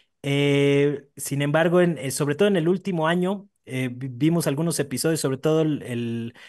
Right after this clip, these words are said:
esta negativa de, de López Obrador de, de hablar del genocidio en contra del pueblo palestino, pues va a ser una mancha m-, también grande para su proyecto del humanismo mexicano. No puedes hablar de humanismo cuando, eh, has, eh,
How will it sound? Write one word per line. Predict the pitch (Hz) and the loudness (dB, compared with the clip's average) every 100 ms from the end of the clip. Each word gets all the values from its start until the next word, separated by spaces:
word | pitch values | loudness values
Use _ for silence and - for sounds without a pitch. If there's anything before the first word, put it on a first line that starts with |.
| - | -10
esta | - 160 175 | -6 0 2
negativa | 160 143 139 185 165 143 | 4 2 0 0 2 2
de, | 135 131 | 2 -2
de | 135 | -2
López | 139 160 165 | -2 -2 -4
Obrador | 143 139 143 156 | -4 -2 -2 -2
de, | 151 151 131 | 0 0 -2
de | 120 127 123 123 120 117 - - _ _ | -6 -6 -4 -4 -4 -6 -12 -20 _ _
hablar | 123 135 156 | -2 2 2
del | 165 147 | 2 0
genocidio | 143 131 120 175 160 | -2 -2 -2 0 0
en | 143 | 0
contra | 127 147 | -2 -4
del | 147 | -4
pueblo | 147 151 143 | -2 0 0
palestino, | 139 127 165 165 | 0 -2 -2 -2
pues | 151 127 | 0 0
va | 143 | 0
a | |
ser | 156 | 0
una | 151 151 | 0 -2
mancha | 139 160 151 | -2 -2 -4
m-, | 131 131 - - | -6 -8 -10 -8
también | 123 139 143 | -4 -2 0
grande | 147 160 143 143 - - _ - | 0 0 -2 -4 -8 -20 _ -2
para | 139 147 | 2 2
su | 143 135 | 0 -2
proyecto | 123 123 143 - 151 135 | -4 -2 -4 -2 0 0
del | 127 120 | 0 0
humanismo | 123 123 147 151 147 | -2 -2 -4 -4 -4
mexicano. | 139 160 175 180 175 | -4 -4 0 2 2
No | 127 143 | -2 -4
puedes | 151 135 | -2 -2
hablar | 127 135 | -2 -4
de | 135 | -4
humanismo | 135 131 160 135 123 | -4 -2 -4 -4 -6
cuando, | 123 117 117 113 - - _ | -6 -6 -6 -6 -12 -20 _
eh, | - 117 117 117 117 117 113 - | -12 -6 -4 -2 -2 -4 -6 -10
has, | - 131 135 - | -4 -2 -2 -4
eh, | 123 117 117 90 | -4 -4 -6 -10